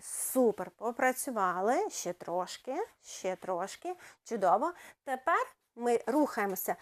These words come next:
вниз по трикутнику, нейролімфатичному трикутнику, який захоплює наші квадратні поперекові м'язи. Да, ось таким чином працюємо, спускаємося аж до клубової кістки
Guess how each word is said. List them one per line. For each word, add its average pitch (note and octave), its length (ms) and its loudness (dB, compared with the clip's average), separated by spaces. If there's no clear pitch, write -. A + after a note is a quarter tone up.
вниз B3+ 440 2
по D4+ 180 4
трикутнику, C#4 580 0
нейролімфатичному A#3+ 920 2
трикутнику, E4 540 2
який C4 380 4
захоплює C4 920 6
наші A#3+ 440 -2
квадратні B3 920 4
поперекові A#3 540 -2
м'язи. G#3 420 4
Да, C#4+ 220 8
ось C#4 260 12
таким B3+ 360 2
чином A3 500 4
працюємо, C4+ 520 2
спускаємося B3+ 960 4
аж B3 280 6
до A3 100 0
клубової A#3 680 4
кістки - 580 -2